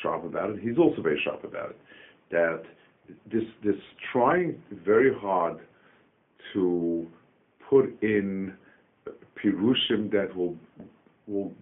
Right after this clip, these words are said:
work well with the laws of nature, but don't work well with the psukim, is, is something that, um,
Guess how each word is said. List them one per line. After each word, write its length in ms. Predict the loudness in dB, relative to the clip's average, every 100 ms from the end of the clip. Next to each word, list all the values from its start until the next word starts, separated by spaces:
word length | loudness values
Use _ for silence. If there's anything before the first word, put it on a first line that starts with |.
| -14
work 400 | -2 4 6 4
well 320 | 0 6 6 6
with 160 | 2
the 60 | -4
laws 440 | -4 0 0 -2
of 120 | -6 -6
nature, 540 | -4 -4 -4 -6 -6 -10 _ -20 _ _ -8
but 180 | -4 6
don't 280 | 6 6 4
work 160 | 2
well 120 | 2
with 80 | -2
the 260 | -4 -10 -10
psukim, 240 | -6 -8 -8 -18 -20 _ -14
is, 120 | -14 -10
is 120 | -12 -8
something 600 | -4 -4 -2 -2 -2 -2 -2
that, 320 | -2 -4 -8 -14 -16
um, 840 | -10 -6 -4 -2 -2 -4 -6 -12 -14